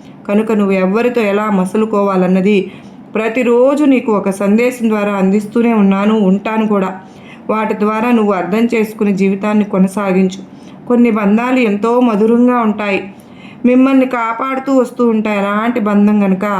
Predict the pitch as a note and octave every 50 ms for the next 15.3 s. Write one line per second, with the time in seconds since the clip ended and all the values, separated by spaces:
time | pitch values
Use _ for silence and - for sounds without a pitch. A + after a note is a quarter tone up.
0 | F3+ - - G3 F3+ F#3 F3 F#3 F#3+ G3 G3+ G#3+ A3 G#3+ G#3 G#3 G3+ F#3+ G3+ F#3+
1 | F#3 G3 G3 - - G#3 A#3+ A3+ A3 G#3 F#3+ G#3+ - G#3+ G#3+ G#3 F#3+ F3+ - -
2 | - - - - - - - - G3 F3 G#3+ G#3 G#3+ G#3+ G3+ G3+ G3+ A3 A#3+ B3
3 | B3 B3 A3+ G#3 G3+ G3+ - G#3+ G#3 G#3 G3 G3+ G3+ G3 F#3+ F#3+ F#3 F#3 F3+ F#3
4 | F#3 F3+ F#3 F#3 G3 G3+ G#3+ A#3 A#3 A#3+ A3+ G#3+ G#3 - G3+ G3 F#3 G3 - F#3+
5 | F#3+ F#3+ G3 F#3 F#3 - - A3+ A3+ A#3+ A#3+ A#3+ A#3+ A#3 A3 G3+ G3 G#3 A3 G#3+
6 | - B3+ F#3+ - - - - - - - - - - - - - - - A#3 A3+
7 | A3+ A#3 A#3 A3 A3 G#3 G3+ G3 G3+ G3 A#3+ A3+ A3+ A#3 A#3+ B3+ B3+ A#3 G#3+ G3+
8 | G3+ A#3+ A#3 A#3+ C4 C#4 D4 D4 C#4+ B3+ B3 B3 B3+ B3 B3 B3 B3 A#3+ A#3+ A#3
9 | A3+ A#3 A3 G#3 G#3+ - A3+ A3 G#3+ G3 F#3 - F#3+ F3+ F3 F#3+ F#3 F#3+ G#3 G#3+
10 | A3+ A#3 A#3 G3+ F#3+ G3 G3+ A#3 A#3 A#3 - A3 G#3+ G#3 G#3 G3+ G3+ - - G3+
11 | G3 F#3+ F#3 F3+ F#3 G3 A3+ A#3+ A3+ G3 F#3+ F#3 G3 F#3 F3+ F3 - - - -
12 | - - - - - - - F#3 G3 A#3+ B3+ C4+ C4+ B3+ B3 B3 B3 B3 C4 C4
13 | D4 C#4+ C#4+ C4 A3+ G#3+ A3+ A3+ B3+ B3+ B3+ B3+ - B3+ A#3 A3+ G#3 G#3 G3+ -
14 | - A3 G3+ G#3+ A3 A3 G3+ F#3 - A3+ A#3 A#3 G3+ G3 A#3+ A#3 A3 G#3+ G3 F#3+
15 | F#3 F#3+ A3 A3 G#3 F#3